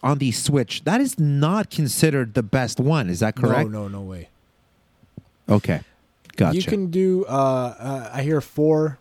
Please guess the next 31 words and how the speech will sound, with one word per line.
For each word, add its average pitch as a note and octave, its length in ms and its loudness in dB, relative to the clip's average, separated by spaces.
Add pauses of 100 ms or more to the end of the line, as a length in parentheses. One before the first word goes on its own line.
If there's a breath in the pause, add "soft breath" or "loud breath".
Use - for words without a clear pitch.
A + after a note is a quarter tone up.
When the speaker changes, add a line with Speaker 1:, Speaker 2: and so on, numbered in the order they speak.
(140)
Speaker 2:
on C3 140 -6
the A#2 60 -6
GameCube C3+ 480 -4
is B2+ 80 -8
considered B2+ 380 -6
the A#2 80 -6
best. A#2 380 -4 (1000 loud breath)
Mario D3 380 2
Party D3 280 -2
two D3 340 2
on C#3 120 0
the C3 60 -6
N C3+ 140 -4
sixty-four, B2+ 540 -4
I A#2 80 0
think, A#2 220 -8
is A#2+ 300 -6
why, A#2+ 400 -2 (280)
like, B2 200 -4 (380)
the C3+ 120 -2
consensus C3 520 -4
is A#2 140 -4
that's A2 260 -6
number G2+ 240 -8
one. F2 300 -12 (100)
I C3+ 100 -4
don't F#3 120 2
know D#3 100 4
why. G#2 400 -2 (840)
I D3+ 120 2
never F3 500 2